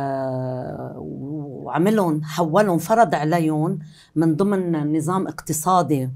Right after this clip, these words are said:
بشكل خاص، عم بحكي من ضمن، حولهم لرعايا، مش لرعايا مذاهب، مش لوطن. وحول المواطن ل-، آه، المواطن لتابع،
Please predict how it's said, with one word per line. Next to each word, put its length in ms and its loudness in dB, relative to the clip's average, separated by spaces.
بشكل 340 -2
خاص، 360 0
عم 120 -2
بحكي 420 -6
من 140 2
ضمن، 240 0
حولهم 380 2
لرعايا، 640 0
مش 360 -4
لرعايا 600 0
مذاهب، 420 -4
مش 240 -4
لوطن. 500 -4
وحول 540 0
المواطن 760 0
ل-، 200 0
آه، 880 -6
المواطن 640 0
لتابع، 880 2